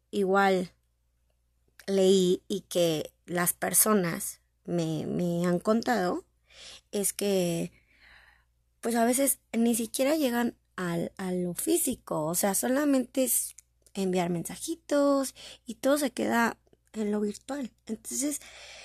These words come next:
sí digo, ¿cómo puedes tambalear algo que es real por estarte enviando cositas así, ¿no? Que son como muy, pues, como todas las redes sociales, o sea, muy efímero, muy,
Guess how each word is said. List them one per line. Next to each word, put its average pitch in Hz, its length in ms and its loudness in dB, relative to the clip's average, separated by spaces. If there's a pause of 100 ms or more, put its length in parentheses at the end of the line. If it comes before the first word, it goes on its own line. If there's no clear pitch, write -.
(560)
sí - 260 -6
digo, 247 320 0
¿cómo 269 300 -2
puedes 247 280 0
tambalear 185 720 -2 (440)
algo 202 480 0
que 180 200 0
es 196 160 -2
real 196 500 2 (1300)
por 214 180 -2
estarte 208 440 -6
enviando 190 640 -4
cositas - 560 -8
así, - 340 -8 (120)
¿no? 262 220 -8 (280)
Que 226 200 2
son 247 240 2
como 277 340 0
muy, 220 680 6 (640)
pues, 302 180 0
como 349 260 0
todas 480 240 2
las 302 120 2
redes 294 220 0
sociales, 233 380 -2
o 240 40 -8
sea, 214 180 0
muy 254 300 0
efímero, 220 480 -4
muy, 214 520 0